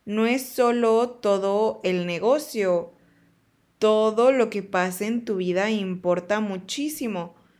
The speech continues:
Tus hábitos, tu mentalidad, tu espiri-, espiritualidad. Y tal vez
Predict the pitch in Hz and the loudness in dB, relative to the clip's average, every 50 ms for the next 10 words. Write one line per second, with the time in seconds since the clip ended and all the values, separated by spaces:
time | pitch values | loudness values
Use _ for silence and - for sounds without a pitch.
0 | _ _ _ _ - - 202 214 214 - 262 254 262 254 247 214 220 - 170 170 | _ _ _ _ -12 -8 -8 -6 -4 0 2 2 2 2 0 -2 -4 -4 -4 -2
1 | 165 165 165 - - _ - 196 196 196 202 202 202 202 208 208 208 220 226 247 | -4 -4 -8 -12 -14 _ -6 -4 -4 -2 -4 -4 -2 0 0 0 2 0 0 0
2 | 277 285 269 220 190 - - - _ _ _ _ _ _ - 190 185 180 185 - | 0 0 0 0 -2 -4 -8 -20 _ _ _ _ _ _ -2 -2 -2 -2 -2 -4
3 | 185 180 180 175 180 - - 190 202 202 - - 190 185 180 180 - 185 190 196 | -2 -2 -2 -4 -6 -2 -2 -2 -2 -2 -4 -4 -4 -4 -4 -2 -2 -2 0 0
4 | 202 202 214 240 247 247 214 - - - - _ _ _ _ _ _ _ _ _ | 0 0 0 0 0 0 -2 -4 -6 -12 -20 _ _ _ _ _ _ _ _ _
5 | _ - 226 240 247 240 240 240 240 233 226 226 - _ _ _ _ _ _ _ | _ -4 -2 0 0 0 0 0 0 -2 -4 -6 -10 _ _ _ _ _ _ _
6 | _ _ _ _ _ _ _ _ _ - - - _ _ _ - 240 247 262 262 | _ _ _ _ _ _ _ _ _ -20 -20 -20 _ _ _ -2 0 2 2 2
7 | 247 226 202 208 262 - - - - | 4 2 2 2 2 -2 -6 -14 -14